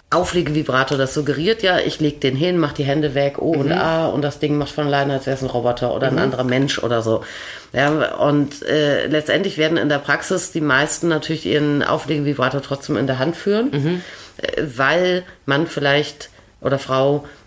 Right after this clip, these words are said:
Speaker 1: ähm, eine Bewegung machen möchte.
Speaker 2: Mhm.
Speaker 1: Oder aber ein großer Vorteil an diesen Geräten ist ja, ich kann eine große Kontaktfläche herstellen, weil sie ergonomisch geformt sind.
Speaker 2: Mhm.
Speaker 1: Aber, äh, die münden ja auch irgendwie in eine Spitze,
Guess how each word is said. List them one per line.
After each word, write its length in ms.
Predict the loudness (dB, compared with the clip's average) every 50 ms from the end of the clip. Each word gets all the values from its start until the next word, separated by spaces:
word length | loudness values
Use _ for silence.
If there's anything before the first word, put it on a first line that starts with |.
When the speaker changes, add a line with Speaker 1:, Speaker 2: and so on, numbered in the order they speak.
| -16 -4
Speaker 1:
ähm, 560 | -2 0 2 2 2 2 2 2 2 2 0 0
eine 180 | 0 0 0
Bewegung 480 | 0 0 0 0 0 0 2 2 2 2
machen 480 | 2 0 0 0 0 2 2 2 2 2
möchte. 600 | 2 2 0 -2 -6 -4 -2 0 0 0 0 -2 -2
Speaker 2:
Mhm. 360 | -2 -2 0 0 -2 0 0
Speaker 1:
Oder 380 | 0 0 2 2 2 2 2 2
aber 520 | 0 0 2 2 2 4 4 2 2 0 0
ein 160 | 0 0 0
großer 280 | 2 0 0 0 0 -2
Vorteil 320 | -2 -2 -2 0 0 0
an 60 | 0 0
diesen 240 | 0 0 0 0
Geräten 420 | 0 0 2 2 2 2 2 0 0
ist 240 | 0 0 -2 -2 0
ja, 180 | 0 2 2 0 -2 -6 -14 -8 -6 -6
ich 120 | -4 -2
kann 160 | 0 0 2
eine 80 | 2 2
große 300 | 2 2 0 0 -2 -4
Kontaktfläche 720 | -6 -6 -4 -4 -4 -4 -6 -6 -4 -2 -2 -2 -2 -2
herstellen, 500 | 0 0 0 -2 0 0 0 0 2 0
weil 100 | 0 0
sie 140 | 0 0 0
ergonomisch 520 | 0 0 0 0 0 0 0 0 -2 -4
geformt 440 | -6 -6 -2 0 0 0 0 0 0
sind. 240 | 0 2 2 2 0
Speaker 2:
Mhm. 60 | -2 -8 -12 -14 -14 -16 -16 -18 -18 -6
Speaker 1:
Aber, 280 | -2 0 0 2 2 2
äh, 400 | 0 0 -4 -6 -6 -6 -6 -6
die 140 | -4 -2 0
münden 400 | 2 2 2 2 0 0 0 0
ja 160 | 2 2 2
auch 120 | 2 0
irgendwie 640 | 0 2 2 2 2 0 -2 -2 -2 -2 0 2 2
in 160 | 2 2 2
eine 140 | 2 2 2
Spitze, 720 | 0 0 -2 -2 -2 -2 -4 -2 0 2 2 2 2 -2